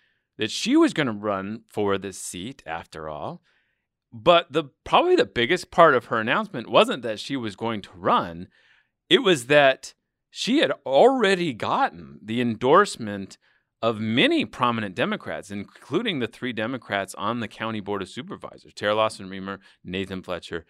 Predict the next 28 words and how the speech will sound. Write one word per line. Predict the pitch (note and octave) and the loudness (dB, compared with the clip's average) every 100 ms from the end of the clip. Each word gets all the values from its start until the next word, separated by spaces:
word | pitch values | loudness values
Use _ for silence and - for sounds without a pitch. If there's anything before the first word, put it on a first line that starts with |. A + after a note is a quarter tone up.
| _ _ | _ _
and | F2 E2 | -14 -10
Nora | D#2+ D#2+ | -6 -6
Vargas. | D#2 A2+ C#3 F#2+ _ _ _ _ _ - | 4 6 6 4 _ _ _ _ _ -2
And | D3 D#3+ D#3 C#3 _ _ _ - | 0 0 -2 -8 _ _ _ -4
I | D3+ | 0
think, | B3+ F#3+ | 0 -2
Sarah, | - G3+ | -2 -2
you | D3 C#4 | 0 -4
saw | - D3+ | 0 2
that | C3 | 2
right | A#2 A#2+ | 2 0
away, | A#2+ A2+ | 0 -2
too, | - C#4 | -4 -8
and | - | -4
said, | D#3 B2+ | -2 -2
like, | A#2+ G2+ - _ _ _ _ _ | -2 -4 -6 _ _ _ _ _
"What's | - D3 | -4 -4
going | - F4+ | 0 -2
on | D3 C4+ | 0 -2
here? | C4+ - C#3 A2+ | -4 -8 -6 -2
Like, | A2+ A2 - | -2 -4 -4
did, | C#3 G#2+ _ | -6 -8 _
why | A2 C3 | 2 4
did | F#3+ F#3 | 2 0
they | F3 | -2
all | C3+ A#2 A#2+ | 0 -2 -4
jump | A2 B2+ C#3 C#3 | -4 -2 -2 -4
so | - A#2+ A2+ | -4 0 0